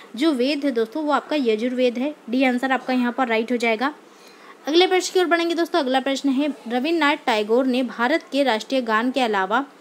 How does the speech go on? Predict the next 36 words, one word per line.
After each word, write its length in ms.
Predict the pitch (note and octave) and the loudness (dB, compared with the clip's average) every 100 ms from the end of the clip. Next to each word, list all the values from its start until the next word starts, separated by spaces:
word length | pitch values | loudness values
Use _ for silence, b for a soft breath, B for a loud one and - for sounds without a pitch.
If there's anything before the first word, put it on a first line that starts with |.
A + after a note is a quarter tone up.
| B B B B B B - - | B B B B B B -4 4
किस 220 | G4 G4 | 4 4
एक 420 | - B3+ B3+ B3 | -4 0 0 2
और 200 | C4 D#4+ | 2 2
देश 280 | C4 A3 G#3+ | 2 0 0
का 160 | - C#4 | 0 2
राष्ट्रीय 460 | A3+ G#3 - B3+ | 2 -2 -2 -2
गान 260 | B3 G#3 B3 | 0 0 0
लिखा? 240 | A3 - F#3+ | -2 -4 -8
Most 260 | G3+ B3 | -6 -4
important 300 | C4+ B3 C4 | 0 2 2
प्रश्न 240 | B3+ A#3 B3+ | 0 -2 -2
दोस्तों, 320 | A#3 - D4 - B B B A#3 | -4 -4 -6 -6 B B B -2
रविन्द्रनाथ 520 | C#4+ E4+ F4 E4 E4+ E4+ | 0 2 0 2 0 0
टैगोर 320 | A#3 A3+ B3 | 0 2 2
ने 140 | C4 C#4 | 2 0
भारत 320 | A#3 G#3+ A3+ | -2 -6 -2
का 100 | B3+ | -2
राष्ट्रीय 360 | A3+ G#3+ A#3+ | -2 -4 -6
गान 220 | A3 G#3+ A3 | -2 -4 -4
लिखा 220 | G#3+ A3 | -6 -6
था, 120 | C#4 | -6
जो 140 | C4 | -4
कि 140 | A3 A3 | -6 -4
जनगण 400 | A3 A3 A3 A3+ | -4 -2 -2 -2
मन 200 | A3 A#3 | -4 -4
है, 180 | A3 D4+ B B B | -4 -6 B B B
और 100 | C#4+ | 0
इन्होंने 360 | E4 D#4 D#4+ F4+ | 2 0 0 0
बांग्लादेश 760 | C4 A#3+ A#3+ C4+ E4 A#3+ C4+ - | 0 -2 -2 0 0 0 -4 -2
का 160 | B3 | -4
भी 140 | G#3+ C4 | -2 -2
राष्ट्रीय 360 | A3 G3+ A3+ | -2 -2 -6
गान 220 | G#3+ G#3 | -4 -4
लिखा 220 | A3 G3 F#3 | -6 -8 -10
था। 140 | F#3 | -10
तो 160 | G3 | -10